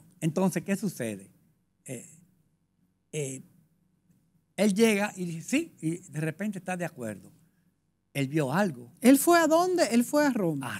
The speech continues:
Speaker 1: Roma.
Speaker 2: Y
Speaker 1: Él,
Speaker 2: volvió.
Speaker 1: él tuvo los archivos
Speaker 2: Ujú.
Speaker 1: secre-, que donde yo, yo tuve
Speaker 2: Donde
Speaker 1: tres
Speaker 2: tú
Speaker 1: años
Speaker 2: estuviste,
Speaker 1: investigando.
Speaker 2: en el
Speaker 1: Él
Speaker 2: archivo
Speaker 1: tuvo los
Speaker 2: secreto del
Speaker 1: archivos
Speaker 2: Vaticano.
Speaker 1: secretos del Vaticano. Él vio, le entregaron ahí alguna carta, algo náutico, por lo cual él cambió de idea.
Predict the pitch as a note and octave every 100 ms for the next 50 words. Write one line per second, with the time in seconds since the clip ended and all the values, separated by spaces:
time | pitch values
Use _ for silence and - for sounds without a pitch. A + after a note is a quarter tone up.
0 | - B2 F#3 A#2+ F#2+ - _ C#4 A#3+ G#3+
1 | A3 G#3+ F#3+ E3+ D3+ D#3 D#3 G#3+ A3+ G#3+
2 | F#3+ - - C#4 A#3 G3+ G3 F#3 F3+ F3
3 | D3 D#3 C3+ C3+ C3+ C3+ - C#3 E3 -
4 | F#3+ G3+ G3 G3+ F3+ B3 A#3+ A3+ C#3+ C#3+
5 | F3+ F#3 E3+ E3 A#3 A3+ G3+ F#3 G#3+ A#3+
6 | B3 G3 F3+ F#3 G#3+ G3+ D#3+ C#3+ B2+ A2+
7 | G#2 - _ _ _ _ _ - A#3 A3
8 | A3 A3+ B3 - F3 F3 E3+ E3 F#3+ G#3+
9 | F#3 F3+ F#3+ - - C#3 D3 F3 A3 F#3
10 | - E3 D3+ - E3+ G3 F3 F3+ F#3+ F3+
11 | E3 E3+ D3+ _ _ _ - F3 E3+ F3
12 | F3+ A3 A3 F#3 E3+ G#3+ F3+ D3+ C3 A2+
13 | -